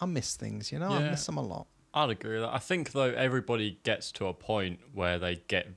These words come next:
Speaker 2: very nostalgic.
Speaker 1: Yeah.
Speaker 2: That's why, like, especially just to give you a,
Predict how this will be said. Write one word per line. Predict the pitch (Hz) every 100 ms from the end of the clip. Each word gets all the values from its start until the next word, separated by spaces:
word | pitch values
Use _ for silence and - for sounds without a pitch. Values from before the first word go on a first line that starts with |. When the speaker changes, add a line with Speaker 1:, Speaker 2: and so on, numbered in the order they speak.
| -
Speaker 2:
very | 92 95 92 92 87
nostalgic. | 87 90 - - - 95 95 95 120 - - _ _ _
Speaker 1:
Yeah. | 143 123 113 110 104 -
Speaker 2:
That's | 117 -
why, | 117 110
like, | 104 98 - - _ _ _ _ _ -
especially | 120 113 - 107 - 101
just | 95 110 -
to | 107 90 -
give | 107
you | 98 90
a, | 85